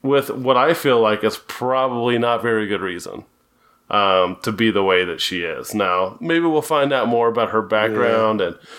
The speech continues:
Speaker 1: that she deserves to hate everybody and just have this chip on her
Speaker 2: <laughs>
Speaker 1: shoulder. I kinda doubt we will. Um, whereas I'm really intrigued by a mystery that I did not expect here. And I am going on a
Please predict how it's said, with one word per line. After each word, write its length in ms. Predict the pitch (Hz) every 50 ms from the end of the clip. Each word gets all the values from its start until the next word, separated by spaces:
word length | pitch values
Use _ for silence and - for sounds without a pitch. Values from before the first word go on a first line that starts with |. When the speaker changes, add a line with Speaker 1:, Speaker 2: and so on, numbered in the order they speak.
| - -
Speaker 1:
that 140 | - 117 104
she 200 | 98 123 123 113 107
deserves 520 | 107 127 127 104 104 101 113 117 117 - -
to 100 | 113 -
hate 280 | 95 110 117 110 - -
everybody 720 | 104 104 104 98 107 107 104 95 101 98 101 104 101 101 104
and 100 | 104 101
just 200 | 104 110 - -
have 240 | 107 110 107 101 95
this 180 | 107 101 -
chip 340 | - - - - 113 113 -
on 140 | 104 104 -
her 80 | 101 104
Speaker 2:
<laughs> 120 | - -
Speaker 1:
shoulder. 520 | 143 107 101 107 104 95 98 104 - - - - - - - - _ _ - -
I 120 | - 123 131
kinda 320 | - 147 139 127 113 113
doubt 320 | 113 113 117 107 107 90
we 100 | 104 101
will. 400 | 98 95 95 95 92 98 107 - - - _ _ _ _ _ _ _ _ _ _ _ -
Um, 720 | 98 104 104 104 101 98 95 92 90 92 98 101 - _ _
whereas 440 | 123 135 139 135 131 131 131 - -
I'm 280 | - 139 156 175 185 185
really 340 | 185 190 190 170 139 -
intrigued 580 | 127 139 135 131 - 139 143 165 208 233 220 185
by 280 | - 147 135 135 131 -
a 120 | - 117
mystery 440 | 123 131 151 160 - - 151 143 127
that 120 | 110 107
I 100 | 113 110 113
did 200 | 107 - 151 151
not 180 | 147 131 123
expect 480 | 110 - - - - 147 165 196 - -
here. 280 | - 101 95 92 92
And 80 | 98 107
I 80 | 113 135
am 100 | 160 170
going 200 | 160 156 151 147
on 100 | 139 139
a 40 | 135